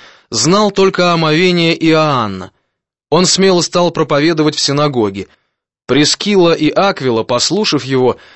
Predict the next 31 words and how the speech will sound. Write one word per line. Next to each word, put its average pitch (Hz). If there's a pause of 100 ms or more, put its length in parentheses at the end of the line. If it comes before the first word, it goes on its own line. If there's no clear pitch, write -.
(120)
пригласили 156
его 165
к 165
себе 151
и 156
более 165
точно 151
изложили 120
ему 151
путь 147
Божий. 104 (680)
Когда 139
он 147
решил 147
отправиться 139
в 120
Ахайю, 123 (320)
братья 160
позаботились 147
о 139
нём 135 (200)
и 131
дали 165
ему 156
письмо 147
к 165
ученикам 135
с -
просьбой 156
принять 131
его. 92